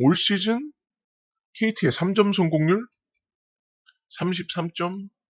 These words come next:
사 프로입니다. 근데 엘지를 만나면 이 퍼센트가 더 올라가요. 사십 점 칠 프로.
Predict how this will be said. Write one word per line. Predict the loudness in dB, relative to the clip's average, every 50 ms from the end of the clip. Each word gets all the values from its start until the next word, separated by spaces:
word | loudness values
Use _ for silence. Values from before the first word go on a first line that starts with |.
| _ _ _ _ _ _ _ _ _ _ _ _ _ _ _ _ _ _ _ _ _ _ _ _ _ _ _ _ _ _ _ _ _ _ _ _ _ -20 _ _ _ _ _ _
사 | -12 -10 -10 -10 -8
프로입니다. | -4 -4 -2 -2 -2 -4 -6 -8 -10 -10 -12 _ _ _ _ _ _ _ _ _ _ _ _ _ _ _ _ _
근데 | -8 -6 -4 -2 0 -2 -2 -2 -8 _ _ _ -20 -20 -20 -20 _ _
엘지를 | 2 4 6 6 6 4 4 2 4 4
만나면 | 4 4 4 4 4 4 4 2 2 0 -4
이 | -8 -10 -6
퍼센트가 | -8 -4 -4 -4 -6 -6 -8 -4 -4 -4 -4 -4 -8 _ _ _ _ _ _ _ _ _ _ _ _ _
더 | -2 0
올라가요. | 0 2 2 2 2 0 -2 -6 -8 -12 -14 _ _ _ _ _ _ _ _ _ _ _ _ _ _ _ _ _ _ _ -20 -16 -10
사십 | -4 -4 -4 -2 -4 -6 -8 _ _
점 | -4 -4 -4 -4 -6 -10 -14 _ _ _ _ _ _ _ _ _ _ _ _ _ _ _ _ _ _ _ _ _ _ _ _ _ _ _ _ _ _ _ _ _ _ _ _ _
칠 | -8 -6 -6 -6
프로. | -8 -10 -18 -18 -18